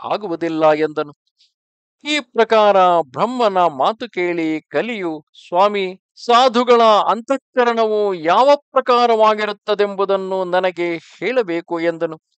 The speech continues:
ಆಗ ಬ್ರಹ್ಮನು, "ಎಲೈ ಕಲಿಯೇ, ಏಕಚಿತ್ತದಿಂದ ಕೇಳು" ಎಂದನು. ಎಂದು ಸಿದ್ಧರು ಶಿಷ್ಯನಿಗೆ ಹೇಳಿದಂತೆ, ಎಲೈ ಶ್ರೋತೃಗಳೇ, ನಿಮಗೆ ಎಲ್ಲವನ್ನೂ ಹೇಳುತ್ತೇನೆ ಕೇಳಿರಿ.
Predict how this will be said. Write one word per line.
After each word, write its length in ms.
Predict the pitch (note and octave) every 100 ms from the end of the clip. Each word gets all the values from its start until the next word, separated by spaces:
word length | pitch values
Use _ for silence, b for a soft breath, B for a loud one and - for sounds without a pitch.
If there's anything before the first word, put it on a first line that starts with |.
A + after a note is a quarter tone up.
| _ _
ಆಗ 280 | G#3+ G#3+ F#3+ F#3 F3+
ಬ್ರಹ್ಮನು, 680 | E3+ B2+ D#3+ A#3 A3+ F#3+ F#3 E3 _ _ G3+
"ಎಲೈ 340 | G#3 G#3 G3
ಕಲಿಯೇ, 600 | F#3+ G#3 G#3 G#3+ G#3 G3 b b b _
ಏಕಚಿತ್ತದಿಂದ 1000 | A3+ C#4+ D4+ D4 D4 - C#4+ B3 B3 A#3+ A#3 G#3+ G3+ -
ಕೇಳು" 420 | G#3 B3 A#3+ G#3
ಎಂದನು. 460 | G3 F#3 F#3+ F3+ F3 _ _ _ _
ಎಂದು 380 | A3+ B3 A3+ G3+
ಸಿದ್ಧರು 760 | - A3 A3+ F#3+ A3+ G#3+ G3+
ಶಿಷ್ಯನಿಗೆ 840 | F3+ G#3 A3 - B3+ G3+ F#3 F3+ E3
ಹೇಳಿದಂತೆ, 800 | - C#3+ A3+ G3 F#3 F#3 E3+ E3 b b _
ಎಲೈ 380 | G#3 A3+ G#3 G3
ಶ್ರೋತೃಗಳೇ, 800 | - F3 G#3 A3+ G#3 G3 F#3 - _ _
ನಿಮಗೆ 600 | A3+ B3+ B3 G#3+ G#3+ G3
ಎಲ್ಲವನ್ನೂ 840 | F3+ C#3+ F#3 B3+ G3+ F#3+ F3+ F3
ಹೇಳುತ್ತೇನೆ 800 | D#3 - E3 A3 - E3+ E3+ E3
ಕೇಳಿರಿ. 500 | D#3+ E3 E3 D#3+ D3+